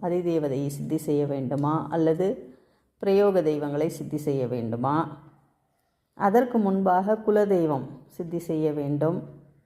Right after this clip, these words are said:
காவல் தெய்வங்கள்,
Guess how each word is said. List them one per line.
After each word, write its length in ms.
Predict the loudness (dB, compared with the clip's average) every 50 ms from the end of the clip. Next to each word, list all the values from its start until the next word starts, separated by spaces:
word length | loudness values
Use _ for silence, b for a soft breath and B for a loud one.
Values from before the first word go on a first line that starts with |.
| _ _ _ _ _ _ _ _ _ _ _ _ _ _ _ _ _ _ _ _ _ _ _ _ _ _ _ _ _ _ _ _
காவல் 420 | -2 2 4 4 4 4 2 2
தெய்வங்கள், 840 | 2 0 -2 -2 -2 -4 -4 -2 -2 -2 -2 -2 -4 -8 -12 -20